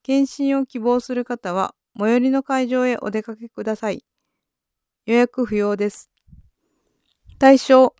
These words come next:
昭和五十八年四月一日以前に生まれた方。勤務先、病院などで受診する方、妊娠中の方を除きます。検査内容、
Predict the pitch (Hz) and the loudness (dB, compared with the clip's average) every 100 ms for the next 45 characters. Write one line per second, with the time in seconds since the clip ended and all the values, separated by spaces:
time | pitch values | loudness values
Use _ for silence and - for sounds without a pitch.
0 | _ _ _ - - 269 277 247 233 214 | _ _ _ -12 -4 0 2 2 -2 -2
1 | 262 254 269 262 220 202 254 226 - - | -2 -4 -8 -6 -6 -6 -6 -6 -8 -10
2 | 247 269 262 - 262 - _ 269 269 220 | -8 -6 -8 -8 -14 -14 _ -6 -2 -2
3 | 208 233 202 202 185 170 170 - - - | -4 -6 -6 -6 -6 -10 -12 -10 -10 -12
4 | _ _ _ _ _ _ _ _ - 277 | _ _ _ _ _ _ _ _ 4 8
5 | 262 269 277 254 - 247 - _ - 254 | 10 8 4 0 -2 -4 -6 _ -4 0
6 | 269 277 269 277 247 190 175 170 180 226 | 2 2 0 0 -2 -4 -6 -10 -10 -8
7 | 226 - 214 208 208 - - _ _ _ | -10 -8 -10 -8 -8 -8 -12 _ _ _
8 | _ _ - 262 277 - 277 269 285 269 | _ _ -4 -2 -2 -2 -4 -4 -4 -2
9 | 269 277 254 196 175 175 175 190 190 196 | -2 -2 -2 -2 -4 -8 -10 -8 -6 -8
10 | - _ _ _ _ _ _ _ _ _ | -14 _ _ _ _ _ _ _ _ _
11 | _ - 277 277 294 277 269 220 170 151 | _ 2 4 4 2 2 2 2 0 -2